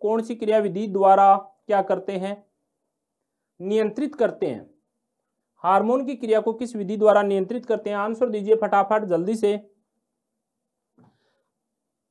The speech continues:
तो दोस्तों, हार्मोन्स किससे निकलते हैं? अंतःस्रावी ग्रंथियों से। अंतःस्रावी ग्रंथियां हमारे शरीर की वे ग्रंथियां हैं जो नलिका विहीन होती है और अपने उत्पाद को सीधा रुधिर में डालती हैं।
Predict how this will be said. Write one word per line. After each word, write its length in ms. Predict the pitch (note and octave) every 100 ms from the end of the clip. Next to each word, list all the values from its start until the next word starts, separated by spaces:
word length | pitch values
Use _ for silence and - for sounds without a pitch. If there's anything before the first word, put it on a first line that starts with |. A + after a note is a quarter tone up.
| _ _ _ _ _ -
तो 80 |
दोस्तों, 380 | A#3+ B3+ B3+ C4
हार्मोन्स 540 | F#3 G3 F#3 G#3+ C4+ C4+
किससे 240 | G#3 -
निकलते 360 | A3 G#3 G#3 A3
हैं? 180 | A3 A3+
अंतःस्रावी 640 | G3 G#3 A3 G#3 F#3+ G3+
ग्रंथियों 440 | F3+ F#3 F3+ F3+
से। 220 | D#3 A2 - _ _ _
अंतःस्रावी 720 | A#3 A#3+ C4 D#4+ D#4+ B3 A#3 G#3+
ग्रंथियां 400 | A3 A3 A#3+ G#3+
हमारे 260 | F#3 A#3+
शरीर 260 | B3+ G#3+ G#3+
की 140 | A#3+
वे 240 | E3+ G3 A#3
ग्रंथियां 460 | A3 G#3+ G#3+ G#3+
हैं 100 | A3
जो 140 | G3 G#3
नलिका 500 | G3 F#3+ G3 G3 G3+
विहीन 380 | C#3+ C#3 G3+ B3+
होती 260 | - G#3
है 140 | C3+ F#2+ - _ _ _ _ _ -
और 120 | B3
अपने 240 | C#4+ B3+ D4
उत्पाद 420 | C#4 - A#3+ A#3+
को 100 | C#4
सीधा 300 | C4+ F#3+ A#3+
रुधिर 320 | C4+ A#3+ G#3
में 120 | G3
डालती 380 | A3 F#3+ C#3+ C#3
हैं। 140 | A2